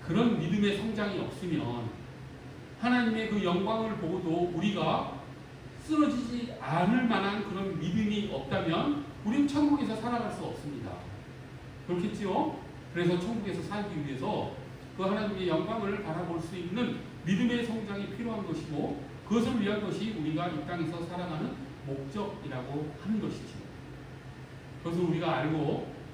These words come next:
우리가 하나님의 영광을 바라볼 수 있는 믿음을 우리가 이 땅에 살아가면서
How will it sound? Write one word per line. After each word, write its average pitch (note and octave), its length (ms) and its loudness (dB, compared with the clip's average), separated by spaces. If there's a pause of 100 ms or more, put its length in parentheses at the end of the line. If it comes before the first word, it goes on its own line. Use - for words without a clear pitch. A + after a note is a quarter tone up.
(400)
우리가 B2 200 -4
하나님의 D#3 400 2
영광을 B2 720 -2 (480)
바라볼 D3+ 320 2
수 D3+ 140 -2
있는 C#3+ 260 0
믿음을 - 580 0 (640)
우리가 B2 420 -2 (380)
이 E3+ 160 -2
땅에 E3+ 260 0
살아가면서 E3 920 2